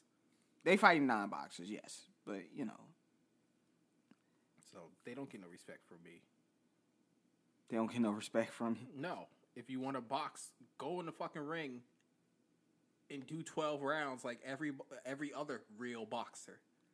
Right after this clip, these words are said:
Speaker 1: Well, they, I mean, you do gotta understand that they just getting, getting started with this. Like, they ain't been boxing for, like,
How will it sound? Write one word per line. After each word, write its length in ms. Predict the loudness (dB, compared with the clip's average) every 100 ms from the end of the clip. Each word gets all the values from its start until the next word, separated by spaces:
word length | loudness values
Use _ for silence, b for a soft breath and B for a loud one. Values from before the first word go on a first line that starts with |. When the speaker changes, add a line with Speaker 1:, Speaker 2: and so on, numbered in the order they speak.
| _
Speaker 1:
Well, 100 | 4
they, 220 | 6 6 4
I 80 |
mean, 340 | 4 4 4 2 -6 _ -12 -12 -8
you 200 | 8 10
do 260 | 12 12 12
gotta 220 | 12 12
understand 600 | 12 10 8 10 10 10
that 120 | 6 6
they 140 | 6
just 420 | 8 10 10 10
getting, 560 | 8 8 10 6 4 -2 6
getting 240 | 6 8
started 460 | 6 10 12 10 4 -6
with 140 | -8
this. 260 | -6 -4 -2
Like, 160 | -2 -2 2
they 220 | 6 8
ain't 340 | 8 4 4
been 300 | 8 10 8
boxing 640 | 8 10 10 10 2 0 0
for, 280 | 0 0 -2 -8 _ _ _ _ 8
like, 260 | 10 8